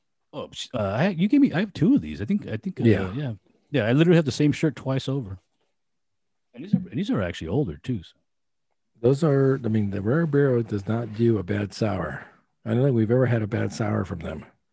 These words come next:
Speaker 1: No, but it's like I was saying, like, with the sours, man, it's like I have, like, a harder time these days drinking sours than I did when I was younger, when we first started drinking them.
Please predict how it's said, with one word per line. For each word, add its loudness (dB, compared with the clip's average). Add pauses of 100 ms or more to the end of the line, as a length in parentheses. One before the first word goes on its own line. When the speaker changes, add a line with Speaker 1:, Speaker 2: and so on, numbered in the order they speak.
(960)
Speaker 1:
No, -12
but -14
it's -16
like -2
I -2
was -4
saying, -2
like, -8
with -4
the -6
sours, -6
man, -10
it's -6
like -2
I -2
have, 0
like, -4
a -8
harder -6
time -6
these -4
days -8
drinking -2
sours -8
than -12
I -8
did -4
when -4
I -8
was -10
younger, -10
when -10
we -8
first -12
started -12
drinking -10
them. -14